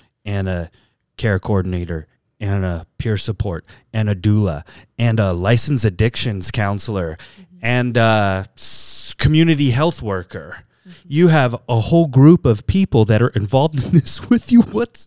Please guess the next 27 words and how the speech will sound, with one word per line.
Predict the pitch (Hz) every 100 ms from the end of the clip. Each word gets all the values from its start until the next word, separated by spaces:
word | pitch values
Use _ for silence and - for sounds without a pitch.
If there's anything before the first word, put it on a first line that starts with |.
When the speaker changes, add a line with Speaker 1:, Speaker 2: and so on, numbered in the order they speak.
| -
Speaker 1:
going | 214 214 202
through | 220
your | 208 190 -
head? | 214 175 127
Speaker 2:
So, | - - 151 165 - - 240 233 220 214
um, | 208 208 202 196 185 -
wow, | 185 175 170
there | 151 185
was | 190
a | 185
lot | 165 156 147 147 - -
that | 165
was | 160 165
going | 165 156
through | 160
my | 151
head. | 151 147
It | 170
was | 220
a |
lot | 262 262
of | 247
happiness, | 175 170 170 180 170 170 170
a | 175
lot | 170 170
of |
excitement. | 165 - - 165 165 175 175